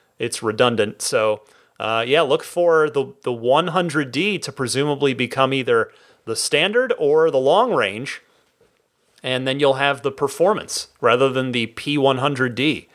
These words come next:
So, uh, that, that will be a change coming soon to, uh, move it in line with, with how the, the Model three works. And it does make sense when you think about it. It allows Tesla to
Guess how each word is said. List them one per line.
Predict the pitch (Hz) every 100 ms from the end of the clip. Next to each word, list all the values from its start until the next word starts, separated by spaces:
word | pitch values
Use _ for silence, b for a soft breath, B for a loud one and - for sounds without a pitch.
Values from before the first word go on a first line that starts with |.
| b b b b b
So, | - 120 101 98
uh, | 104 98
that, | 104 120 - -
that | 117
will | 143
be | 123 120
a |
change | 110 131 120 110
coming | 131 120 113
soon | - 120 123 131 B B B B
to, | - 117 113 107
uh, | 104 101 101
move | 113 120
it | 117
in | 113
line | 110 113 123 117
with, | 110 -
with | - 113
how | 123 110
the, | 104 98 90 b b b
the |
Model | 127 135 135
three | -
works. | 196 208 208
And | 330
it | 311
does | 240 233
make | 175 196 175
sense | - 151 147 151
when | 139
you | 127
think | - 135
about | 139 127 123
it. | 123 B B B B
It | 160
allows | 170 160 160 147
Tesla | - 156 - 147 139
to | 135 147 127 117 107